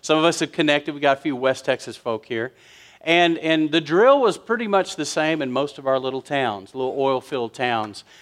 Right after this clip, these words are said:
where you grew up, you drove a pickup, you played football, and you hunted and fished, and you drank a lot of beer.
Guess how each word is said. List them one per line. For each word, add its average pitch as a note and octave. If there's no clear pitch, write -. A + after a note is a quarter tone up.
where D#3
you C#3
grew D3+
up, E3+
you A#2+
drove B2
a A#2
pickup, D#3
you A#2+
played B2
football, B2
and B2
you A2
hunted C3+
and G2+
fished, -
and A2+
you G#2+
drank A#2
a A#2+
lot A2+
of G#2+
beer. A2+